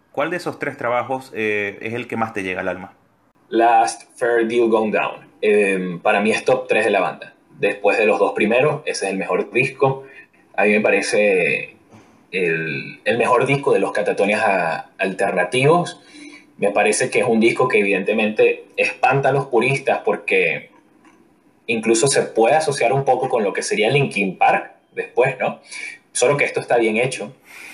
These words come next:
Speaker 2: Eh, por esos tintes electrónica, este, pero muy bien metidos. Y es curioso porque hablamos de influencias de electrónica, pero acá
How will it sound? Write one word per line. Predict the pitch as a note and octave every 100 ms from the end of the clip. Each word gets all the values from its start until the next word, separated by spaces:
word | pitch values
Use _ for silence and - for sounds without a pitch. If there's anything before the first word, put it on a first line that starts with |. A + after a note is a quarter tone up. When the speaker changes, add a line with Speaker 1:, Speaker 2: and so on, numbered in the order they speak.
| - -
Speaker 2:
Eh, | G2+ G2 F#2 F2+
por | G2+
esos | F#2+ -
tintes | B2 A#2 A#2+
electrónica, | B2+ G#2 - - A#2 B2 B2+ A2+ A#2 A#2 A#2 A2+ - - _ -
este, | G2 F#2 - G2 E2+ D#2+ C#2 A#1 A1+ - - - - _ _ _ _ _ _
pero | A2+ F#2+
muy | F2+ G#2 D3+ D3+
bien | B2+ A2+
metidos. | A#2 A#2 B2 A#2 A#2+ A#2+ A#2 - - - A2+
Y | A#2+ A#2 A#2 A2 C#3+
es | C3+
curioso | F3 F3 E3+ -
porque | - F#2+ - F2+
hablamos | F#3 G#3 -
de | E3+
influencias | - A2 D#3
de | -
electrónica, | - - C#3 D3+ D3+
pero | A2 G#2
acá | - B2 - -